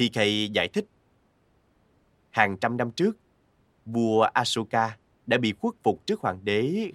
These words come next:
Kharavela. Người này sau đó lại được tiếp nối bởi vua xứ Bengal,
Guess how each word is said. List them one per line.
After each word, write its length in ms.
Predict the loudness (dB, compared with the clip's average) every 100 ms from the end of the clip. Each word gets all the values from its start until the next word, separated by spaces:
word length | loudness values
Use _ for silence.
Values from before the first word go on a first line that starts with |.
| -4
Kharavela. 720 | -2 0 -2 -2 0 0 -2 _ _ _ _ _ _ _ -4
Người 160 | 0
này 180 | 4 2
sau 160 | 2 2
đó 360 | 2 0 -4
lại 320 | -2 0 0
được 280 | 0 -4 -4
tiếp 120 | -6 -2
nối 260 | 0 0 -2
bởi 240 | -2 -2
vua 200 | -2 -4
xứ 180 | -4 -2
Bengal, 420 | -2 -2 -2 -4